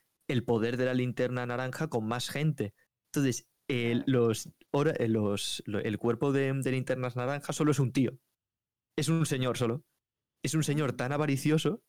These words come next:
Speaker 1: tan, tan, tan avaricioso,
Speaker 2: Que
Speaker 1: que
Speaker 2: solo lo
Speaker 1: no
Speaker 2: tiene.
Speaker 1: tiene un ejército, ¿sabes? Porque no quiere compartir el poder de su batería.
Speaker 2: De locos.
Speaker 1: Entonces,
Speaker 2: De
Speaker 1: es,
Speaker 2: locos.
Speaker 1: es, es una pasada, tío. Porque además, y, y la historia de este tío es que, Adrián, este mundo te fliparía.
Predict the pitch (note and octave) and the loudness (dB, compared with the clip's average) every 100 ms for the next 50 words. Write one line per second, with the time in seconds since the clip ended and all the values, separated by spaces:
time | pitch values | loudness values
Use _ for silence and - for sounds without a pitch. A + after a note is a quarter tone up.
0 | - C3+ D3 D3 C3+ C#3 C3+ C3+ B2+ C3 | -6 -2 -2 -2 0 2 4 4 4 2
1 | C#3 C3+ F3+ A3 - C#3 C3+ D#3 E3+ D3+ | 2 0 -2 -6 0 2 4 2 2 2
2 | D#3 C3 C3 B2+ C3+ B2+ A2+ A#2 B2 B2+ | 4 4 2 2 0 0 0 0 0 0
3 | C#3 C#3 B2 C3+ C3 C#3 C3 A#2 G#2+ A2 | 0 0 0 0 2 2 2 0 0 -2
4 | - A#2 A2+ - A2+ A2 G#2+ - A#2 A2+ | 0 2 2 2 2 2 0 0 -2 0
5 | A2+ A2 G#2+ - _ _ _ _ - G3 | 0 2 0 -6 _ _ _ _ -8 -6
6 | E3+ E3+ - D#3+ - - _ _ _ - | -4 -6 -8 -10 -10 -12 _ _ _ -2
7 | C#3 C3+ C#3+ C#3 - - B2+ - A#2+ - | 2 4 4 2 -4 -4 -2 -2 -4 -4
8 | - A#2+ - B2 A2+ G#2 - G#2 G#2 G#2 | -4 -4 -2 -2 -4 -4 -4 -2 -2 -2
9 | G2+ _ - A#2 B2 C3 C#3+ - B2+ D3+ | -6 _ -4 -2 0 -2 -4 -2 -2 0
10 | A#2+ G2+ B2+ F#3 F3 - A2+ A2 C#3+ - | -2 0 2 4 2 0 -2 0 0 0
11 | A2 A2 A#2 - A#2+ B2+ C3 A#2 A#2 G#2 | -2 0 -2 -2 -2 0 -2 -2 -2 -2
12 | A2 G2+ | -2 -2